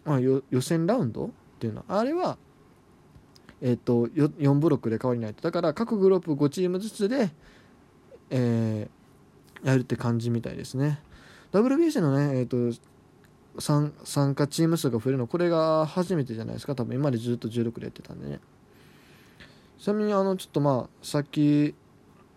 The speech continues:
ちらっと見てたんですけども、というか、まあ、取りだめをしてたんですけども、あのー、まあ、野球のね、世界ランキングみたいなのちょっと見てたんですよ。まあ、二千十五年時点のデータにだ-、まあ、だいぶ古いのであるんですけど、その時点でも七十カ国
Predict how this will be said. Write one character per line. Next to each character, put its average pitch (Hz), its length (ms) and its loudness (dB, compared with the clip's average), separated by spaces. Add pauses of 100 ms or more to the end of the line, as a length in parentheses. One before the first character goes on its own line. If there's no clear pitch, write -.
(380)
ち - 100 0
ら 143 80 6
っ - 20 0
と 127 120 0
見 127 100 2
て - 80 -8
た 120 100 0
ん 110 60 -2
で 107 80 -2
す - 100 -12
け - 80 -8
ど 110 80 -6
も、 110 120 -10
と 123 60 -2
い - 20 -6
う - 20 -8
か、 120 80 -2
ま 117 60 0
あ、 - 20 0
取 120 160 2
り 120 60 4
だ 127 80 2
め 131 100 0
を 131 80 0
し - 80 -4
て 170 80 -10
た 117 120 -2
ん 107 60 -6
で 110 60 -10
す - 100 -16
け - 60 -12
ど 120 100 -10
も、 120 240 -8 (400)
あ 127 140 0
の 123 600 -2
ー、 - 20 -20 (180)
ま 180 120 2
あ、 131 120 0 (1200)
野 151 80 2
球 233 160 2
の 254 80 0
ね、 277 100 2
世 277 100 -2
界 302 160 6
ラ 311 80 4
ン 220 60 4
キ 147 80 2
ン 131 40 4
グ 120 40 4
み 117 60 0
た 117 80 0
い - 20 0
な 107 40 -2
の - 20 -6
ち - 80 -10
ょ - 20 -10
っ - 20 -12
と - 80 -4
見 117 120 -2
て - 80 -14
た 113 100 -8
ん - 80 -12
で 120 80 -10
す - 80 -14
よ。 - 80 -14 (1000)
ま 156 120 2
あ、 - 40 2
二 147 100 4
千 165 220 4
十 151 520 4
五 160 140 2
年 170 240 0 (180)
時 151 140 -6
点 143 140 2
の 110 100 0
デ 117 100 2
ー - 40 0
タ 117 80 -2
に 110 120 -4
だ-、 139 120 0
ま 147 120 2
あ、 - 20 0
だ 147 100 4
い - 20 2
ぶ 165 80 -2
古 185 160 2
い 139 60 2
の 117 120 -2
で 104 80 -4
あ 110 60 -2
る 127 60 0
ん 131 40 0
で 123 40 -2
す - 60 -8
け 120 60 -6
ど、 113 40 -2
そ 226 100 -4
の 262 80 0
時 269 80 -6
点 254 120 0
で 220 60 4
も 139 120 2
七 220 240 4
十 294 160 2
カ - 160 -8
国 165 120 0